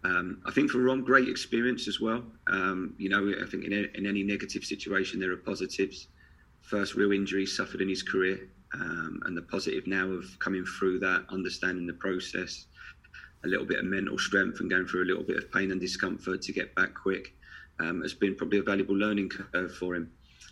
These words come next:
Um, great to have him back, uh, Tuesday. Um, took him a little while to get up to the speed of the game. Um, lost his man for the corner, which, uh, y-, you know, he's aware of and knows he needs to rectify that, but,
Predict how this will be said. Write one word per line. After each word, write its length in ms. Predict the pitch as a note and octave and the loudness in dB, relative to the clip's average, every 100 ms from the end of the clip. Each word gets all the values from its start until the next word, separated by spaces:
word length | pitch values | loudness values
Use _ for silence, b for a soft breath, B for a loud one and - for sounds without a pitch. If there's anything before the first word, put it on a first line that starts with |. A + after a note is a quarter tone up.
| - | -6
Um, 240 | F2 F2 E2+ | -2 0 2
great 240 | A2 - | 2 4
to 80 | G#2 | 4
have 120 | G2+ | 4
him 120 | G2+ | 4
back, 300 | G#2+ G#2 - - - F#2+ | 4 4 2 -10 -6 -2
uh, 200 | F2+ F2 | 0 0
Tuesday. 600 | - G2 F#2+ - G2 G2 - B B B B B - | 4 4 4 2 2 0 -4 B B B B B -4
Um, 600 | F#2 F#2 F#2+ F#2 F2+ - - - - | -2 0 -2 -4 -6 -10 -16 -16 -6
took 160 | - | 2
him 80 | A2+ | 4
a 40 | |
little 200 | A#2 B2+ | 6 4
while 240 | A#2 A#2 A#2+ | 4 2 0
to 100 | - | 0
get 120 | - | 0
up 80 | - | 2
to 80 | G#2 | 0
the 80 | |
speed 300 | - - A2+ | -2 4 4
of 60 | G#2+ | 6
the 80 | G#2+ | 4
game. 400 | A2+ A2 A2 - - - - - - | 4 4 2 -4 -20 -20 -10 -10 -4
Um, 960 | F#2+ F#2+ F#2 F#2 F#2+ F#2+ F#2 F#2 F#2 - - - | -2 0 0 0 0 -2 -4 -6 -8 -14 -18 -4
lost 260 | G#2+ G2+ G#2+ | -2 0 0
his 160 | G2+ | 4
man 220 | G#2 G2+ | 6 6
for 100 | G2 | 4
the 80 | F#2+ | -2
corner, 400 | - G2+ G#2 G2+ - - - | 0 2 2 0 -4 -14 -6
which, 400 | F#2 F2+ - - | -4 -2 -2 2
uh, 320 | F2 F2 F2+ - | 4 4 4 2
y-, 680 | - - - - - - - - | -2 -6 -8 -12 -16 -10 -10 -8
you 120 | F2+ | -4
know, 140 | F2 F#2 | -2 0
he's 180 | F#2+ | 2
aware 360 | F#2 G2 G2 G2 | 2 4 4 4
of 200 | G2 - - | 0 -4 -6
and 100 | F2+ | 0
knows 180 | F#2 F#2 | 2 2
he 80 | F#2 | 0
needs 280 | F#2 F2 | 0 -2
to 300 | - F2 - - - | 0 0 0 -2 -2
rectify 460 | F#2 - - F2+ | -2 -2 -2 2
that, 260 | F2+ F#2 - | 4 4 4
but, 240 | F2+ - | 0 0